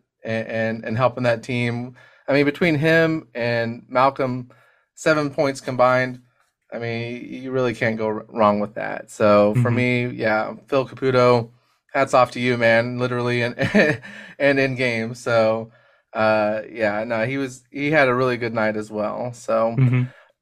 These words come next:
Speaker 1: I will have to say I did not know this, and, and this is a little off subject, but not, not totally off subject. I also learned that Will Malcolm has a brother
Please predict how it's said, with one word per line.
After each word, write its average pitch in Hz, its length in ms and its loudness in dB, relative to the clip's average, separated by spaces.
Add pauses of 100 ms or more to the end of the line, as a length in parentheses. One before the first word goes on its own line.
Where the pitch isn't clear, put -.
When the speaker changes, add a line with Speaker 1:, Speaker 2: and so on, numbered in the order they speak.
(140)
Speaker 1:
I 131 100 4
will 175 240 4
have 175 200 2
to 156 80 -10
say 143 580 0 (120)
I 123 80 0
did 143 160 -2
not 139 220 0
know 127 180 0
this, 160 460 -4
and, 139 160 -12 (240)
and 117 440 -2
this 131 160 -2
is 123 100 -6
a 131 40 0
little 139 340 4
off 135 200 6
subject, 139 540 0
but 117 280 -2
not, 151 240 0
not 165 300 -2
totally 135 240 -2
off 107 160 -2
subject. 208 420 -6 (540)
I 127 100 6
also 180 400 4
learned 127 460 0 (520)
that 113 300 2
Will 165 200 4
Malcolm 151 440 0
has 127 220 -2
a 113 40 -8
brother 107 460 0